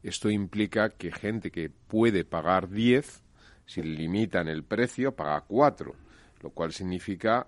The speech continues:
eh, que tiene un beneficio por el lado de la demanda frente al beneficio teórico por el lado de la oferta. Claro, ¿qué ocurre? Que el, por el lado de la oferta lo que se produce es un parón radical del proceso de actividad económica,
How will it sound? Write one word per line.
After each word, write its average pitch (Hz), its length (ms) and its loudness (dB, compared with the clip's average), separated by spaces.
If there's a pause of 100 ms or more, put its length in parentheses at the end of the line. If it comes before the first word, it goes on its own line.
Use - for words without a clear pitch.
eh, 80 720 -2
que 78 120 -12
tiene 87 280 -4
un 90 160 -4
beneficio 95 760 -4 (600)
por 82 100 -10
el 76 100 -10
lado 85 140 -2
de 90 60 -2
la 90 100 -2
demanda 104 400 -4
frente 85 380 -8
al 82 80 -6
beneficio 82 500 -10
teórico 90 420 -4
por 85 140 -8
el 76 60 -6
lado 73 140 -4
de 73 40 -4
la 73 80 -2
oferta. 127 400 0
Claro, 101 280 0 (360)
¿qué - 80 -4
ocurre? 113 300 2
Que 87 80 -2
el, 87 280 0
por 90 140 0
el 92 100 0
lado 131 120 6
de 147 60 6
la 151 40 8
oferta 147 560 2
lo 90 100 -4
que 85 100 -8
se 90 100 -8
produce 107 240 0
es 120 80 0
un 120 180 2
parón 117 460 6
radical 123 580 2 (380)
del 85 240 0
proceso 107 960 4
de 87 80 2
actividad 85 480 -2
económica, 107 720 2